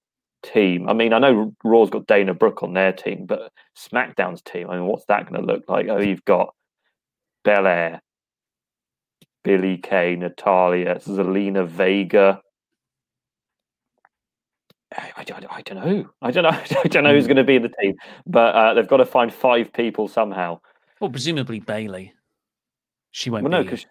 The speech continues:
Speaker 1: surely
Speaker 2: women's
Speaker 1: Oh, yeah,
Speaker 2: champion.
Speaker 1: because, yeah, yeah, Bay-, Bay-, Bayley, of course, 'cause it'll be Sasha against Asuka. Oh, that's gonna be a good match.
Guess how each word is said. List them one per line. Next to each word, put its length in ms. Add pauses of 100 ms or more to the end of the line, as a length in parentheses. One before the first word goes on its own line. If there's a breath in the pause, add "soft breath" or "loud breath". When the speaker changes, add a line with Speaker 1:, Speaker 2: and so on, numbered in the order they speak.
(120)
Speaker 1:
surely 320
Speaker 2:
women's 260
Speaker 1:
Oh, 60
yeah, 60
Speaker 2:
champion. 100
Speaker 1:
because, 280
yeah, 160
yeah, 160
Bay-, 240
Bay-, 280
Bayley, 280
of 80
course, 180
'cause 260
it'll 120
be 100
Sasha 360
against 260
Asuka. 380 (300)
Oh, 140
that's 160
gonna 160
be 60
a 40
good 120
match. 220